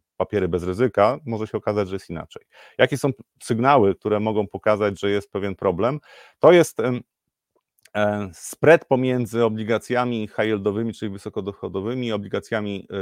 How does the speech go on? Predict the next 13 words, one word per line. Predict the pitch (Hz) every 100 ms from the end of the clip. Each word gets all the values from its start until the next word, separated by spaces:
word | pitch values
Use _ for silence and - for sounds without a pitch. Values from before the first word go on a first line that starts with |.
| 95
e, | 90
skarbowymi | - 104 98 98 98
w | -
Stanach | 101 90
Zjednoczonych | 90 87 87 85 107 147
i | 139
on |
jest | 135
na | 127
niskim | 127 - 107
poziomie, | 98 90 80 82
tak? | 95 95
To, | - 90